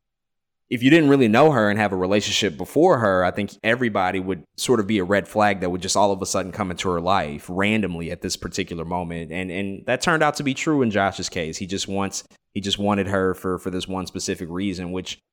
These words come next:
ultimately is to hurt her, if, if we're being honest, 'cause you can't imagine that they're taking her blood to do something noble <laughs> with it.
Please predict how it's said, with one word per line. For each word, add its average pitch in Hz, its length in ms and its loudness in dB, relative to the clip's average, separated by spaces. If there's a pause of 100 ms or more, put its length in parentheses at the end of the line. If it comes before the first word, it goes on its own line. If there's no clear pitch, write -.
ultimately 190 440 6
is 123 80 4
to - 160 2
hurt 233 220 2
her, 76 380 -4
if, 113 200 -4
if 107 200 -2
we're 113 100 2
being 104 260 0
honest, 98 260 -2
'cause 104 160 -6
you 113 60 -6
can't 170 260 0
imagine 123 380 2
that 101 100 0
they're 107 100 -2
taking 104 280 -2
her 101 80 -2
blood 101 300 2
to 104 60 -6
do 98 140 -2
something 98 420 -4
noble 98 560 2
<laughs> - 40 2
with 127 320 4
it. 127 260 2